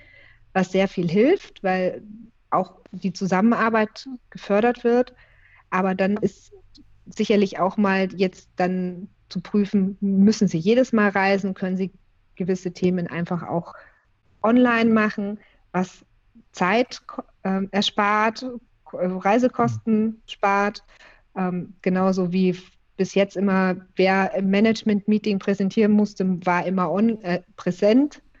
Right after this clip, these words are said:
Speaker 1: Da ist auch die Frage, kann man das irgendwie auch online machen, wenn's nur eine halbstündige Präsentation ist und sehr viel über Video. Ich glaube, das ist, was sich seitdem, dass alle im Homeoffice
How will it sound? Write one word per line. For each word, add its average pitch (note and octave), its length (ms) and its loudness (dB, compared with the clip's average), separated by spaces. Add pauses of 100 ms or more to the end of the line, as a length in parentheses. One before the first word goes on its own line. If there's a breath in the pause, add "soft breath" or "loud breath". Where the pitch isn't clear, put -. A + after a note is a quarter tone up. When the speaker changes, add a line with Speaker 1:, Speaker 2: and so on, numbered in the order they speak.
(320 soft breath)
Speaker 1:
Da F3 100 -4
ist F#3 100 -4
auch F#3 100 -2
die G3+ 120 -6
Frage, F#3 400 0
kann F#3+ 180 -4
man F#3+ 160 0
das F#3 140 -4
irgendwie F#3 600 -2
auch - 200 -6
online A3 320 4
machen, G#3+ 280 2
wenn's F#3 220 -2
nur F#3 120 0
eine F3 220 0
halbstündige F#3 540 -2
Präsentation F3+ 760 0
ist A3 180 -2
und F3 220 -4 (200)
sehr G3 280 0
viel G3+ 200 0
über F3+ 220 0
Video. F3 420 0 (380 loud breath)
Ich - 140 -8
glaube, G3+ 240 2
das A3 240 -2
ist, - 160 -4
was G3+ 160 -2
sich - 280 -10 (360 soft breath)
seitdem, F#3+ 1040 -2
dass F3+ 180 -4
alle F#3+ 220 2
im F#3 180 -2
Homeoffice G#3+ 640 0